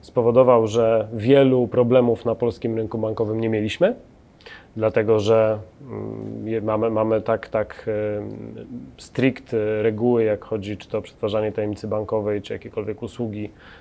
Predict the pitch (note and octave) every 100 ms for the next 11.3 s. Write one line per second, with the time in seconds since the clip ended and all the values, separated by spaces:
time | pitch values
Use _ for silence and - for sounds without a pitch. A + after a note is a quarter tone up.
0 | - - G#2 A2 G#2 A2+ G#2+ A2 G#2+ -
1 | A2+ A2 G#2 A#2 A2 A2 G#2+ A2+ A2 C3
2 | E3 F3+ - - - - B2 B2+ B2+ B2
3 | - B2+ - D#3 E3 E3 C#3 A2+ C3 C#3
4 | A#2+ A#2+ A#2 B2 B2+ A#2+ B2 C3 A#2 A#2
5 | A#2 A#2+ A2+ - - A#2+ A2+ A2+ A2+ A2+
6 | G#2+ A2+ G#2+ A#2 A2 A2+ A#2+ A2+ A2 A2+
7 | G#2+ G#2+ C#3 D#3+ C#3 C#3 C#3+ - C#3 C3
8 | C#3 C#3 C3+ C#3+ C3 B2+ A#2 A#2+ A2 D3+
9 | F#3+ - - - - - C3 C#3 C#3 C3+
10 | C3+ C3+ B2+ B2 A#2+ B2 B2 B2 A#2+ A2
11 | A#2+ A#2+